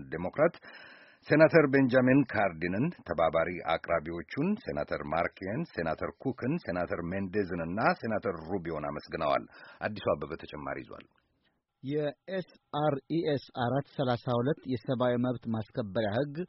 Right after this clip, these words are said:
Speaker 2: በውጭ ግንኙነቱ የጸደቀ ሲሆን ያለምንም ማስተካከያ ሪፖርት እንዲደረግም ታዟል። ሕጉን የሜሪላንዱ ዲሞክራት ሴናተር ቤንጃሚን ካርዲን በማቅረባቸው የቴኔሲው ሪፐብሊካን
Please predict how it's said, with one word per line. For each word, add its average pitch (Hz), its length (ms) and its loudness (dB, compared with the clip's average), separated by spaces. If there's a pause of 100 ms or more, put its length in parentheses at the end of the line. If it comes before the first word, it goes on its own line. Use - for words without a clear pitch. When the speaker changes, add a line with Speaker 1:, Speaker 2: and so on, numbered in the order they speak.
(260)
Speaker 2:
በውጭ 131 340 0 (100)
ግንኙነቱ 131 600 0 (140)
የጸደቀ 113 640 -2
ሲሆን 156 320 -2
ያለምንም 120 520 0
ማስተካከያ 110 680 -4 (120)
ሪፖርት 123 380 -2
እንዲደረግም 101 680 -4
ታዟል። 120 420 2 (600)
ሕጉን 175 360 4 (400)
የሜሪላንዱ 131 680 4
ዲሞክራት 127 540 0
ሴናተር 131 500 0
ቤንጃሚን 123 540 2
ካርዲን 131 500 2
በማቅረባቸው 120 760 0 (360)
የቴኔሲው 135 600 0
ሪፐብሊካን 131 640 0